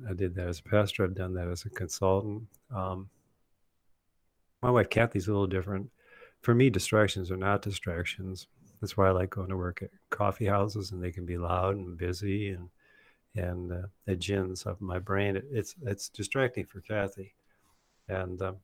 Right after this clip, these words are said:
one, one way isn't better than the other, but for me to have officed at home, I actually didn't like it when our church grew and, uh, we began getting office space for everyone. And I, I just kinda go in and go, "I don't like this."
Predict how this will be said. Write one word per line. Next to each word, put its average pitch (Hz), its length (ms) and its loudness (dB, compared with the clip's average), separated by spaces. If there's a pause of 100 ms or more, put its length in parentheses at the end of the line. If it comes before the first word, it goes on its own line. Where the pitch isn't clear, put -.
(100)
one, 131 220 6
one 123 340 2
way 117 260 4
isn't 101 240 -2
better 107 220 0
than 95 80 -2
the 92 140 2
other, 107 200 2
but 87 160 -6
for 95 140 -6
me 95 540 0 (220)
to 104 140 -8
have 95 120 -2
officed 95 480 -2
at 95 80 -6
home, 98 420 -2 (580)
I 147 100 6
actually 135 200 2
didn't 98 240 2
like 113 300 4
it 87 100 -6
when 95 240 -8
our 92 140 -6
church - 380 -6
grew 110 220 0
and, 95 160 -4 (800)
uh, 98 220 -4 (160)
we 107 100 0
began 98 280 2
getting 95 240 0
office 101 380 0
space 95 360 -4
for - 160 -4
everyone. 98 380 -2
And 110 80 0
I, 127 120 0 (140)
I 131 40 -2
just 127 220 -6
kinda 95 160 -8
go 95 180 -4
in 98 80 -4
and 92 120 -6
go, 90 200 -6 (800)
"I 123 80 0
don't 113 160 -2
like 78 220 -10
this." 104 520 -4